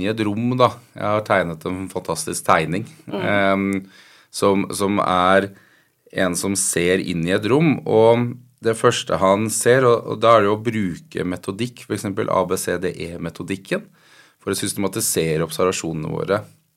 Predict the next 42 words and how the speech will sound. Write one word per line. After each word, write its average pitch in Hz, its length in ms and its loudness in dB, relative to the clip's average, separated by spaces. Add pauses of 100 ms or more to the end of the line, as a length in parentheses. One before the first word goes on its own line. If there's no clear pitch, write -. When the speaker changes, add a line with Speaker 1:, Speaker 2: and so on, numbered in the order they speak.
(840)
Speaker 1:
Og 95 100 -4
når 98 140 0
han 98 100 -8
kommer 110 160 0
inn 92 160 0
i - 0 -
et 101 160 -2
rom, 127 160 0
og 113 80 0
det 113 80 0
første 110 320 -2
man 90 160 -2
gjør 90 160 0
når 92 160 0
du - 80 -6
kommer 104 320 0 (240)
inn 95 160 -4
til 120 140 -4
rom, 151 100 0
vi 131 80 -4
kan 107 160 0
jo - 80 -2
teste 95 320 0
her 92 160 8
nå, 131 80 10
er 110 320 8
jo, 117 140 6 (420)
når 107 80 -2
jeg 104 140 -6
kommer 110 180 2
inn 90 160 0
til 120 160 2
deg, 143 160 6
så 127 80 0
spør - 480 2
jeg 92 240 2
deg, 90 340 2 (220)
sier 95 160 -4
jo 90 80 2
jeg 90 220 -2
hei. - 120 0 (840)
Speaker 2:
Hei. 453 120 -2